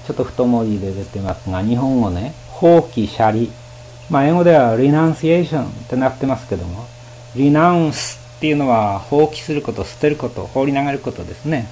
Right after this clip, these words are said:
それの名詞です、名詞ですので、放棄、シャリね。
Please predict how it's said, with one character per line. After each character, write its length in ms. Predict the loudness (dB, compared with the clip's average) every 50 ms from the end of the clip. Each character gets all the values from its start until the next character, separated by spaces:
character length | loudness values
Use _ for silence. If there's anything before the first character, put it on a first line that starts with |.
| -6
そ 80 | -4 -2
れ 60 | -2
の 120 | -2 -2
名 220 | -2 -2 -2 -4 -4
詞 140 | -4 -2 -2
で 100 | -2 -4
す、 120 | -4 -8 -14 -10 -4 -2
名 220 | 0 0 0 -2
詞 140 | -4 -4 -4
で 80 | -6
す 120 | -6 -6 -6
の 140 | -6 -4 -4
で、 120 | -4 -4
放 260 | -2 0 2 2 2
棄、 240 | 2 -2 -6 -12 -12
シ 100 | -10 -8
ャ 120 | -6 -6 -4
リ 80 | -6 -8 -12 -12 -10
ね。 140 | -10 -10